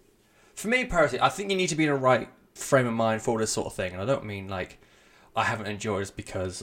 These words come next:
I'm sad or anything like that. I'll, I have to, I don't really have trouble di-,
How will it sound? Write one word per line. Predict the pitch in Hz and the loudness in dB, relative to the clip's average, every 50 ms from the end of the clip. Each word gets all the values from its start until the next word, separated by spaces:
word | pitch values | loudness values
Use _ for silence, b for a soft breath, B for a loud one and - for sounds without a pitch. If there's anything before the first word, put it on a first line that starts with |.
| - 101 | -10 -10
I'm | 92 85 - _ _ _ | -10 -10 -12 _ _ _
sad | - - - - 117 98 92 92 92 90 90 | -8 -6 -4 -2 -2 -2 -2 -2 -4 -4 -4
or | 92 90 | -6 -6
anything | 95 - - 95 87 | -6 -8 -8 -8 -8
like | 87 87 | -6 -6
that. | 90 | -4
I'll, | 87 90 95 101 98 98 - _ _ _ _ _ _ _ _ _ - - - _ _ _ _ _ - - - - | -4 -2 -2 -4 -4 -6 -8 _ _ _ _ _ _ _ _ _ -20 -20 -20 _ _ _ _ _ -20 -12 0 4
I | 135 160 | 4 4
have | 190 180 - | 4 2 0
to, | - 156 - 139 | -2 -4 2 2
I | 147 147 | 2 4
don't | 165 170 165 147 | 2 -2 0 0
really | 135 131 127 | -2 -2 0
have | 117 123 120 120 | 0 -2 -2 -2
trouble | - 123 107 101 104 101 | 0 -2 0 0 0 -4
di-, | 101 104 113 | -2 -6 -10